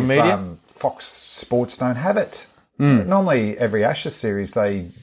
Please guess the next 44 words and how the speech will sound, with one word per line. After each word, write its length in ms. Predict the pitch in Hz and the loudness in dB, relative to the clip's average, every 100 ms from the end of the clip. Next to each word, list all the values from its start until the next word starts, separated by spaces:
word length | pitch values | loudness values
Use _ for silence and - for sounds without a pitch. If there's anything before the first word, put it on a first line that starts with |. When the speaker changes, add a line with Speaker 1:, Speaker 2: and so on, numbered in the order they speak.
| - | -6
Speaker 1:
um, 420 | 117 101 92 85 - _ _ - - _ - | -2 -2 -4 -10 -14 _ _ -12 -12 _ 2
them 200 | 143 110 | 4 4
and 280 | 156 196 - | 2 -2 0
Channel 280 | 156 113 | 0 0
Nine 240 | 95 90 85 | -2 -4 -6
have 160 | 87 | -8
it, 100 | - | -8
don't 160 | - 73 | -6 -6
they? 100 | 87 - | -8 4
Speaker 2:
Well, 180 | 208 208 | 6 6
he 160 | 214 214 | 4 0
did 240 | 233 247 | 0 -2
say 380 | - 196 196 220 | 2 6 6 6
that, 340 | 214 175 - | 4 2 0
uh, 220 | 156 156 151 | 2 4 6
he 120 | 139 | 4
was 120 | 139 | 4
offered 300 | 143 143 143 | 4 4 2
a 60 | 135 | 0
number 520 | 127 120 123 127 127 | 2 0 2 2 0
of 120 | 113 | 0
numerous 460 | 123 123 117 110 - | 2 2 2 -2 -4
roles, 320 | 117 160 139 | -2 -4 -6
but 120 | - | 0
he 60 | 123 | 0
was 120 | 113 | 2
just 200 | 120 - | -2 -2
happy 260 | 120 110 113 | 0 0 0
to 60 | |
chill 320 | 104 - 120 113 | -2 2 4 4
at 80 | |
home 320 | 101 120 151 101 | 2 0 2 2
Speaker 1:
Yeah, 80 | |
Speaker 2:
and 80 | 98 | 2
Speaker 1:
with 80 | 113 | 2
the 80 | 117 | -4
kids. 300 | 110 98 117 | -4 -2 2
Speaker 2:
watch, 320 | 120 - - | 2 0 -2
uh, 180 | 123 117 | 0 0
the 40 | 113 | 0
Eagles 400 | 117 117 117 110 | 2 0 0 -2
and 140 | 110 | 0
Dockers. 460 | 113 135 196 202 - | 0 0 -2 -4 -4
Uh, 380 | 107 110 110 | -2 0 -2